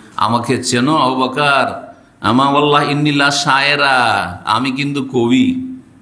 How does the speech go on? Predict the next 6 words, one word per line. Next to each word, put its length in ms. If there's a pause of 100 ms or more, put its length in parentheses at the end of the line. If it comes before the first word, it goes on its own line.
(600)
কাব্য 240
রচনা 300
করতে 240
পারতো 260
মহিলা, 320 (600)
মহিলা 400